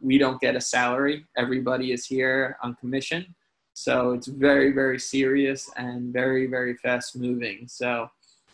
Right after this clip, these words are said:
you know, it's, uh, every man for himself, unfortunately.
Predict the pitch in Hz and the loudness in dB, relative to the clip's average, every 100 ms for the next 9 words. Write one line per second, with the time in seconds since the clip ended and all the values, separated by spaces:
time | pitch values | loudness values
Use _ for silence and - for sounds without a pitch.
0 | _ _ _ _ - 139 143 131 131 - | _ _ _ _ -2 2 4 2 0 -2
1 | 127 123 123 117 135 147 139 139 139 139 | 2 2 2 4 4 4 2 2 0 -2
2 | 127 117 - 135 131 117 113 - 139 131 | -6 -10 -6 0 0 -2 -14 -4 -2 -2
3 | 123 113 110 107 | -4 -10 -8 -10